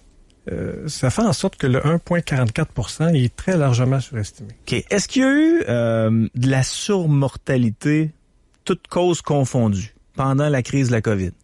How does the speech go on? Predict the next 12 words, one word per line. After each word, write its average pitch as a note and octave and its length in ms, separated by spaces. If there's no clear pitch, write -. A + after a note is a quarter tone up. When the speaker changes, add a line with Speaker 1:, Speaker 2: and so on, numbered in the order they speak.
Speaker 1:
Ben, B2+ 200
comme E3+ 180
je E3+ 100
le D3+ 80
détaille, C#3+ 600
il B2+ 80
y C3 40
en C#3+ 140
a D#3+ 40
eu E3 260
une, C3+ 340
oui, A#2+ 420